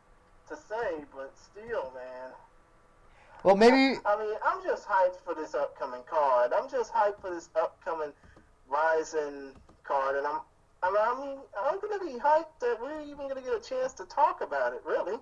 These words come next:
Speaker 2: Mm-hmm, mm-hmm.
Speaker 1: <laughs>
Speaker 2: But with, with that, Christian, I think we should, uh, head out now. I think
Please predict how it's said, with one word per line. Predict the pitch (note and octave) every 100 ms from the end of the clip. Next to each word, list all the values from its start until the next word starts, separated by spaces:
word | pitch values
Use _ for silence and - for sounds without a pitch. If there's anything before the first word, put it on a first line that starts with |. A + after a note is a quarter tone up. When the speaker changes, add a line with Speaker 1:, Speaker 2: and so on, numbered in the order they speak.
| -
Speaker 2:
Mm-hmm, | E3+ E3+ F3 E3+ E3 D3+ D#3 E3+
mm-hmm. | F3 D3 - _ -
Speaker 1:
<laughs> | A3+ G3+ F3+ - D#3
Speaker 2:
But | F#3+ G3
with, | G3+ - F3+
with | G#3 G3+
that, | A3 A3+ -
Christian, | B3 A#3+ C4 B3+ - - -
I | E3 F3
think | G#3+ F#3+
we | G3+
should, | - G#3+ G3
uh, | F#3+ F#3+ F#3
head | G3 G3
out | G3 F3+ D3+
now. | D#3 C#3+ B2+ A#2+
I | C#3 D#3
think | F#3 F#3+